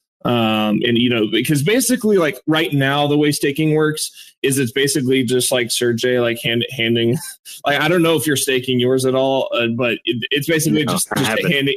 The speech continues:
Speaker 1: handing folks some Link right out of the, out of his back pocket.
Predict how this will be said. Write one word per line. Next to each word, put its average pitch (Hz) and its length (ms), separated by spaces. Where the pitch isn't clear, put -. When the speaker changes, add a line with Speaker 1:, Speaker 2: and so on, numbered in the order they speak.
Speaker 1:
handing 131 280
folks 135 220
some 127 140
Link 127 280
right 127 200
out 123 140
of 123 120
the, 123 160
out 127 140
of 120 40
his 123 120
back 127 260
pocket. 131 360